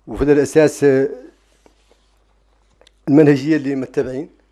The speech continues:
تعتمد على منهجية براغماتية، التحسينات اللي يلا تعدل على مستوى على ذيك نقاط الضعف لا يركز عليها، وفي الأساس لابد أن يعود هناك أولويات، لأن الأولوية بالنسبة لنا ثلاث أولويات.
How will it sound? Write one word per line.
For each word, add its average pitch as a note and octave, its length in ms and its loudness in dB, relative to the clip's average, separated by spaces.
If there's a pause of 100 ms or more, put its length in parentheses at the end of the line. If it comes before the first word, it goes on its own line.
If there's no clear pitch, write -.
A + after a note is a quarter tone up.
(520)
تعتمد C3 540 -8
على A2+ 200 -8
منهجية A#2 360 -8
براغماتية، A2 720 -14 (600)
التحسينات C#3+ 640 -2
اللي A2+ 140 -8
يلا D3 220 2
تعدل B2 400 -8
على A2+ 160 -12
مستوى B2+ 380 -8
على A#2 340 -12 (140)
ذيك C3 180 -12
نقاط B2+ 320 -8
الضعف C#3+ 360 -4 (520)
لا A#2 180 -6
يركز A2 460 -8
عليها، G#2 260 -12 (560)
وفي G#2+ 180 -8
الأساس C3 440 -6
لابد B2+ 280 -6
أن B2 60 -6
يعود A#2+ 260 -12
هناك A2+ 300 -14 (300)
أولويات، A2 540 -14 (840)
لأن A#2 160 -12
الأولوية B2 440 -8
بالنسبة A#2 360 -12
لنا A2+ 220 -12 (100)
ثلاث B2+ 240 -14
أولويات. G#2+ 480 -8